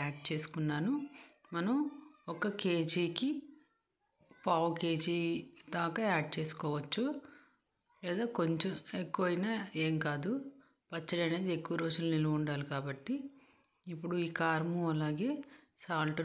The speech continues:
రెండు కలిసేలాగా బాగా కలుపుకోవాలి. ఒక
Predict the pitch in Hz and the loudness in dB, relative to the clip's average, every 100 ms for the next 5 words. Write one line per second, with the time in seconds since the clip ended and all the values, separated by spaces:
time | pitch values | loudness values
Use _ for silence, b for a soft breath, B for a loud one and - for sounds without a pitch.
0 | 156 151 156 160 151 139 160 156 151 208 | 0 0 0 -2 -2 -2 -2 0 0 -2
1 | 175 156 156 - 151 147 - 147 147 151 | 0 -2 -4 -4 -4 -4 -4 -4 -2 -2
2 | 214 - - _ _ _ _ _ - _ | -4 -6 -18 _ _ _ _ _ -20 _
3 | _ _ _ _ _ _ _ _ _ _ | _ _ _ _ _ _ _ _ _ _
4 | _ _ _ _ _ _ _ _ 440 440 | _ _ _ _ _ _ _ _ _ _
5 | _ B B B B B B _ 190 175 | _ B B B B B B _ -8 -6